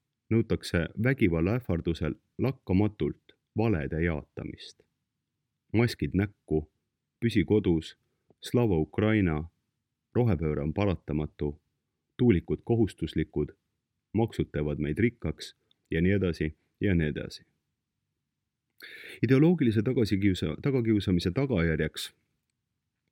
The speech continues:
on ühiskonna alalhoidliku enamuse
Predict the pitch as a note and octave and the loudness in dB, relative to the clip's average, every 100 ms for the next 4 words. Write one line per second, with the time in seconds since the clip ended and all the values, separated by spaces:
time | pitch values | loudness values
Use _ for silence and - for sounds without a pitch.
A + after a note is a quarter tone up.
0 | _ G#2+ A2 C#3 B2+ - F#2 F2 D#2+ - | _ 4 6 6 2 2 2 2 0 -4
1 | A2+ C3 G2 E2+ E2 E2 - G2 C#3 G2 | 0 2 2 0 0 -2 -2 0 0 0
2 | D2+ D#2+ - C#2+ | -2 -4 -6 -8